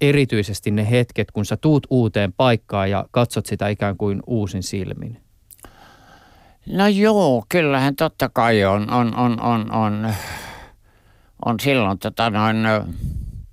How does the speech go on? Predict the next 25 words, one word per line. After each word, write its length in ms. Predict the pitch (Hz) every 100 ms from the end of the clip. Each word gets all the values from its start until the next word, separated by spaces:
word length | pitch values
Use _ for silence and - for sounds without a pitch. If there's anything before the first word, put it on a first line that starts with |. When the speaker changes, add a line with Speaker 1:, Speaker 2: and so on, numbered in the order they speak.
| _ _ _ - - _ -
Speaker 2:
ulkomaat 560 | - 165 - 120 113
just 220 | 135 127 -
varsinkin, 680 | 165 110 113 87 98 110
niin, 200 | 104 110 110
niin, 260 | 127 120 110
niin, 280 | 123 117 117
niin 280 | 120 117 117 - 113 123
oli 280 | 139 131 120
niinku 340 | 117 113 127
niin, 380 | 120 127 - -
niin 420 | 143 123 107 92 80 -
tuntemattomia 960 | - 180 135 107 92 101 - 92 101 95
mulle, 380 | 95 117 95 85
kun 160 | - 90
mä, 200 | 95 101 - - - _
et 160 | - -
mä 160 | 123 123
oikeastaan 560 | 127 127 - 123 113 120
valokuvana 680 | 143 147 113 104 95 92 92
vasta 440 | 98 104 - 104 - - -
sa-, 200 | - - -
sain 460 | 98 - - 110 87
tutustua 600 | 123 123 120 113 - 92
niinku 260 | 90 95 110
eri 300 | 113 92